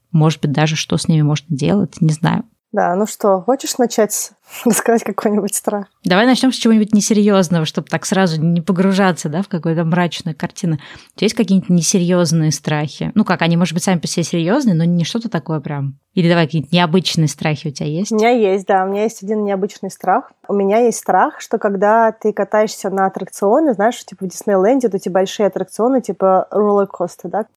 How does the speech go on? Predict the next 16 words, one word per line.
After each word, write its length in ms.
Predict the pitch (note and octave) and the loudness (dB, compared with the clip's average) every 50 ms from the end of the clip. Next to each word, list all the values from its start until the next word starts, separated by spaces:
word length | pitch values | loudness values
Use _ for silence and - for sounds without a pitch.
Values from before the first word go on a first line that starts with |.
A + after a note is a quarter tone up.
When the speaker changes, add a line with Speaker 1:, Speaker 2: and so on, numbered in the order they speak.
| _ | _
Speaker 2:
У 80 | G3+ G#3 | -4 -2
меня 220 | G3+ G3+ G#3+ A3+ | 0 2 2 2
есть 140 | A3 G#3 - | 2 0 -2
страх, 460 | - - G#3+ G3+ G#3+ C4+ D#4 - - - | -6 -2 0 2 2 2 0 -4 -6 -4
э, 240 | - G3 G#3+ G#3 G3 | -4 -2 0 0 -2
что 720 | G#3 - - - - _ A#3 G#3+ G#3+ G#3+ G#3+ G#3+ G#3+ G#3 - | -2 -4 -12 -16 -8 _ 0 0 2 4 4 4 4 2 0
на 160 | G#3 G#3+ G#3+ | -2 -4 -4
скорости 760 | - - _ - A3 B3+ C#4+ D#4 - - - - - A#3 G#3+ | -4 -8 _ 0 0 2 2 0 -4 -4 -8 -2 0 2 2
у 80 | G3+ G3+ | 2 0
меня 240 | G3+ G3+ G#3 G#3 G3+ | -2 0 0 0 0
волосы 400 | G3 A3 A3+ A3+ A3 - - F#3+ | 2 2 2 2 0 -2 -6 -12
попадут 480 | - G3 - - G3 F#3 G#3+ G#3+ G#3+ | -14 -8 -4 -2 -2 0 -2 -4 -4
куда-то, 480 | _ - G3 F3+ F#3+ A3+ C#4 - - D#4 | _ -6 -4 0 0 0 0 0 0 -2
<laughs> 100 | C4+ G#3+ | 0 2
и 60 | A3+ | 2
мне 320 | A#3+ B3+ G#3+ B3+ B3+ C#4 | 0 2 2 2 2 2